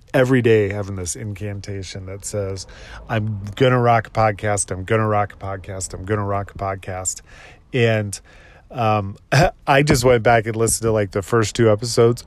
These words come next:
and they're terrible. They're terrible. Not that this is any fantastic piece of work, but you know what? Having just a little bit of time to, to talk through and being comfortable, right? Talking to a little handheld device or having a lapel microphone or having one of the,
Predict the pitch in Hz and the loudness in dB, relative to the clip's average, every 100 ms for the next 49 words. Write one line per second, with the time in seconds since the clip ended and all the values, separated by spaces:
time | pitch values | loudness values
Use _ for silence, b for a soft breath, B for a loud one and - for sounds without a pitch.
0 | - 139 143 151 151 156 156 147 165 170 | 0 2 2 0 0 -2 2 6 8 8
1 | 156 113 - _ _ _ - 139 160 208 | 6 2 -6 _ _ _ 0 2 2 -2
2 | 160 156 165 147 117 104 B B B 151 | 2 4 4 4 2 0 B B B 2
3 | 165 143 123 156 151 139 147 135 113 143 | 4 2 4 4 4 4 4 2 0 2
4 | 131 120 135 127 - 120 135 139 - 131 | 2 2 0 -2 -2 -4 -2 -2 0 4
5 | 135 110 120 123 143 135 139 135 139 - | 2 2 -2 -2 -2 2 4 6 4 2
6 | - B B B 127 131 135 123 113 113 | -12 B B B 2 2 2 -2 -2 -6
7 | - 127 143 135 - 127 117 127 120 120 | -10 -4 2 4 4 2 2 4 4 4
8 | 110 - 107 107 104 101 101 110 - 107 | 2 0 0 0 -2 -6 -8 -6 -4 -2
9 | 113 110 101 - 113 101 107 104 98 - | 2 2 0 -4 -2 -2 -2 -2 -4 -2
10 | 101 - 98 98 98 104 113 - 110 104 | -2 -2 -4 -2 -2 -4 -6 -4 -2 -2
11 | 110 110 117 113 117 107 104 B B B | -4 -6 -6 -4 0 -2 -2 B B B
12 | - 131 135 135 117 110 110 107 107 - | 4 4 2 2 0 0 0 0 0 0
13 | 107 110 104 104 104 98 - 107 101 98 | 0 0 0 -2 -2 0 2 4 2 -2
14 | 95 113 101 101 101 101 95 104 101 101 | -6 -8 -8 -4 -4 -6 -6 -6 -4 -6
15 | 98 101 101 95 95 | -8 -10 -10 -10 -12